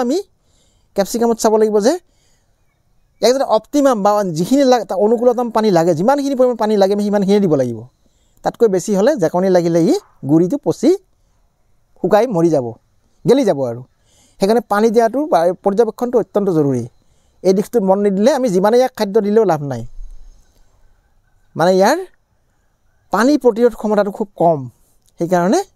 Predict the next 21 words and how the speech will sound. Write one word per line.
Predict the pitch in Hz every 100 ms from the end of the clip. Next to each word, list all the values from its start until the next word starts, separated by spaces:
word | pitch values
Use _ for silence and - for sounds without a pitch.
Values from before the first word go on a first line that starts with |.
| _ _ _ _ -
আমি | 165 185
পানী | 175 190
দিয়াৰ | 196 190
ক্ষেত্ৰত | - 240
অত্যন্ত | 165 175 254
সাৱধান | 196 151 139
হ'ব | 127
লাগিব। | 123 117 _ _ -
এতিয়া | 208 254
যিটো | 262
আমাৰ | 262 254
টেম্পাৰেচাৰ | 233 233 254 247 220
আছে, | 151 135 139 _ _ _ _ _ _ _ -
এই | -
টেম্পাৰেচাৰ | 202 208 214 220 175
বিছৰ | 170 220 233 226
পৰা | 190 214 214
একৈছৰ | 190 208 196
ভিতৰতে | 208 214 233
আছেতো, | 220 254 202 135 _ _ _ _ _ _ _ 156
গতিকে | 165